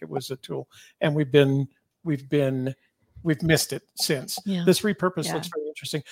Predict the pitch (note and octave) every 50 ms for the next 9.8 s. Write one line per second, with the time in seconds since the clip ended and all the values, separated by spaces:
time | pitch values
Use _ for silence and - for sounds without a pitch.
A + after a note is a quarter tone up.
0 | - - - - - E3+ D3 C#3+ F#3 F#3 - - - F#3 E3+ - - F3+ D#3 E3+
1 | E3 D3+ - F3 E3+ D#3 D3+ C3+ - - - - F#3 D3+ D3 C#3 - - E3 C#3+
2 | C3+ - E3 D3+ C3+ C3 - F#3+ F3+ D#3 G#3+ G3+ C#3+ - G#3 F#3 F3 - C3+ -
3 | - - - D#3+ D3 C#3+ C3+ C3+ - _ - - - - _ - D#3+ D3 C#3 C#3
4 | C3+ - - E3+ D3 C#3 C3+ D3 C3 - - D3+ C#3 B2+ C#3+ C3+ - - D#3 C#3+
5 | C3+ C3+ C3+ C#3 C#3+ C#3 C#3 C3+ - D#3+ D3+ C#3 C#3+ C#3+ C#3 C#3+ - - - F3+
6 | D#3 F3 - C#3+ D3+ - - F3 D#3 C3+ D3 C#3+ - - - - - A3 B3 C#4+
7 | C4+ G3 D#3+ E3 - _ _ _ _ _ _ - G3+ G#3 A3 A#3+ B3 - E4+ E4+
8 | E4+ E4 - C#4+ C4 - - B3 B3 B3 C4 B3 A#3+ A#3 - - - - - -
9 | - A3 G3+ G3 G3 F#3 F#3 F#3+ G3 G3 G3+ G#3+ - - -